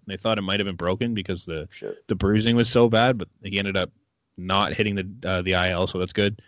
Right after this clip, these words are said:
Speaker 2: Sure.
Speaker 1: Um, the, the thing with them too right now is Cody Bellinger and I believe it's Max Muncy are having pretty bad seasons for their standards.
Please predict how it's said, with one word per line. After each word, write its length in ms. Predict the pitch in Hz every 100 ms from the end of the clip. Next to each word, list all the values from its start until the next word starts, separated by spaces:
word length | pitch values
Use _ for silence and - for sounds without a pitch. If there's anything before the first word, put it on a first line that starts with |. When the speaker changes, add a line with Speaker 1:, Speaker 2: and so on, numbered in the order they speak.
| - - - _ -
Speaker 2:
Sure. 80 | 107
Speaker 1:
Um, 440 | 107 107 98 98 - _
the, 140 | 143 135 -
the 120 | 151
thing 160 | 170 240
with 100 | 311
them 160 | 208
too 240 | 214 160 202
right 180 | 190 190
now 200 | 202 220
is 160 | 127 -
Cody 300 | - 170 240
Bellinger 640 | 135 151 170 185 190 180
and 420 | 117 120 120 117
I 60 | 101
believe 260 | 110 139
it's 140 | 202 -
Max 300 | 110 120 127
Muncy 420 | 98 104 170 202
are 100 | 110
having 220 | 123 139
pretty 220 | 131 202 240
bad 240 | 147 151
seasons 320 | 123 139 196
for 120 | - 170
their 120 | 175
standards. 460 | - 175 226 269